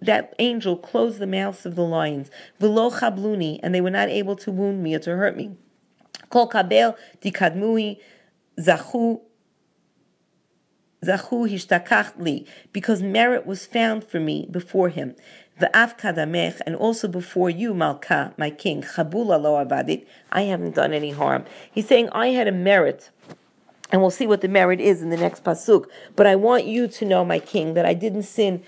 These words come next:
against you either. I didn't sin against God, and I didn't sin against you. And this really evokes Yosef when he says,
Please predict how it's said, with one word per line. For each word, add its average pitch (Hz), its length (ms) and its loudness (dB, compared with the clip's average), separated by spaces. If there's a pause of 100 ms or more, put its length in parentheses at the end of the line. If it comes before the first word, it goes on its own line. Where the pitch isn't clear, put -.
(180)
against 180 460 2
you 190 400 0
either. 165 280 2
I 139 80 2
didn't 202 240 -2
sin 214 200 -4
against 175 380 -2
God, 165 360 6 (240)
and 165 100 0
I 160 60 4
didn't 180 280 -2
sin 175 200 -4
against 147 400 -4
you. 185 260 2 (220)
And 175 160 2
this 214 180 -2
really 190 320 0
evokes 175 460 2
Yosef 190 540 2
when 165 120 -4
he 190 140 -4
says, 160 380 2